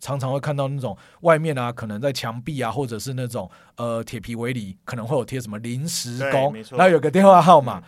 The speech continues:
Speaker 2: 嗯，嗯。
Speaker 1: 那其实这个就是所谓的非固定式的。所谓非固定是什么？我并不是一直在这一个地方做工作，我可以今天可以去 A 工作，A 工地工作，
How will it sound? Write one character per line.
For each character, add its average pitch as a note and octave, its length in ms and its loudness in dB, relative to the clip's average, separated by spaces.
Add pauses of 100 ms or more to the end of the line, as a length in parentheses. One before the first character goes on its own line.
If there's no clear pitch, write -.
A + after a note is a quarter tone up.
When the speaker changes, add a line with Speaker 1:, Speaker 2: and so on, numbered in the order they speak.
Speaker 2:
嗯， G#2 80 -16
嗯。 F2+ 120 -20
Speaker 1:
那 B3 160 4 (180)
其 G#3 180 -4
实 F#3+ 220 -2
这 A#3+ 140 -2
个 F3+ 80 2
就 F3+ 120 -2
是 E3 280 -2
所 C3 180 -6
谓 D#3+ 80 2
的 C3+ 140 -2
非 D#3 240 -2
固 D3 200 -4
定 B2+ 220 -4
式 B2+ 220 -8
的。 - 180 -16 (160)
所 - 180 -2
谓 F3 40 -2
非 F3 140 -2
固 E3 180 -4
定 D3+ 160 -4
是 C#3+ 140 -6
什 B2 100 -6
么？ F2+ 140 -12 (220)
我 B2+ 100 -6
并 A#3+ 260 0
不 D#3+ 120 -6
是 G#3+ 160 -4
一 A#3 160 -6
直 C#3+ 200 -8
在 C#3+ 220 -2
这 D#3 140 -4
一 D3 160 0
个 C3 160 -4
地 C#3+ 180 -8
方 A#2+ 240 -6
做 B2 160 -6
工 A2 240 -10
作， A2 240 -10 (220)
我 C3 120 -8
可 G3 140 0
以 E3+ 100 2
今 D#3+ 200 -6
天 E3+ 200 0
可 E3 140 -2
以 C3+ 60 -2
去 E3+ 200 -6
A F#3+ 100 -4
工 G3+ 220 -2
作， G#3 280 0
A F3+ 120 -4
工 F#3 220 0
地 F#3 160 -4
工 E3 180 0
作， E3+ 260 0